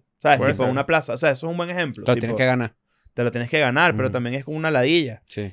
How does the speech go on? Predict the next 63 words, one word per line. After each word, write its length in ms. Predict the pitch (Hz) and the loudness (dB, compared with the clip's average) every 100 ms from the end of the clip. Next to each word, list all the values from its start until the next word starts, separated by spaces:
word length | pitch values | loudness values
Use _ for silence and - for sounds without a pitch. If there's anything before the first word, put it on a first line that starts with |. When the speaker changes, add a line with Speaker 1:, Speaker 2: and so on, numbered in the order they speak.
| - | 0
Speaker 1:
Y, 240 | 147 147 - | 4 4 4
y, 140 | 151 | 2
y, 240 | 147 151 127 | 4 0 0
y 100 | 147 | 4
además 280 | 135 131 135 | 4 4 -2
no 60 | 165 | -2
solamente 500 | 180 143 131 127 160 | -2 -2 -2 -2 -2
eso, 160 | 151 | -2
sino 220 | 127 123 | -6 -4
que 60 | 120 | -4
ahorita 180 | 117 127 | -4 -4
el 80 | 160 | -4
internet 300 | 143 131 127 | -4 -4 0
está 180 | 147 | 0
premiando 720 | 160 160 165 165 175 190 208 _ _ _ | 2 2 2 0 0 -2 -4 _ _ _
la, 460 | 147 151 143 139 - | 2 6 8 6 4
la, 680 | 143 143 131 127 123 123 120 | 2 4 4 4 2 -2 -6
la 160 | 131 139 | -2 -2
interacción 680 | 131 131 123 - 180 170 | 2 2 0 0 0 2
y 40 | 131 | 0
la 100 | 123 | -4
gente 200 | 123 - | -4 -6
se 80 | 165 | -4
está 140 | 151 | -2
dando 240 | 147 160 | -2 -2
cuenta 340 | 180 170 131 139 135 | -2 -2 0 -2 -4
muy, 640 | 131 143 143 147 156 170 - | -10 -4 0 4 4 2 0
eh, 200 | 147 147 - 139 - | -2 -2 -8 -12 -2
creerían 480 | 143 147 147 165 | 4 4 4 2
que 100 | 196 | 2
porque, 400 | 175 156 131 143 | -2 -2 -2 -6
porque 240 | 131 131 127 | -4 -6 -6
es 60 | |
inteligente, 560 | 143 156 143 135 175 123 | -6 -4 -2 -2 -4 -2
pero 80 | 127 | -2
en 40 | 120 | -2
verdad 120 | 120 | -4
es 40 | |
primera 300 | 147 160 123 | -4 -2 0
capa. 260 | 156 151 107 | 0 -2 -4
Speaker 3:
Ujú. 320 | 104 101 107 - _ | -10 -10 -12 -18 _
Speaker 1:
Que 100 | - | -2
generar 340 | 135 143 131 123 | 2 4 4 4
arrechera 520 | 131 165 160 143 160 | 4 2 4 4 4
genera 240 | 175 135 147 | 2 0 0
demasiada 300 | 147 127 131 | 0 -4 -2
interacción. 500 | 135 120 - 180 131 | 0 -2 0 0 4
Speaker 3:
Sí, 60 | |
Speaker 2:
¿Sabes 120 | 147 | 4
Speaker 3:
hay 40 | 170 | 6
Speaker 2:
quién 60 | 175 | 6
Speaker 3:
una 60 | |
Speaker 2:
lo 40 | 185 | 6
explica 320 | 190 156 160 | 4 0 2
muy 160 | 165 170 | -2 -4
fino? 380 | 220 147 110 - | -2 -2 -2 -2
Eh, 180 | 127 120 | -4 -4
el 100 | 127 | -2
canal 240 | 123 123 | -2 0
este 300 | 139 - 120 | -2 -2 -4
In 160 | 135 110 | -2 -4
a 20 | |
Nutshell. 540 | 143 165 - 92 - | -4 -6 -6 2 2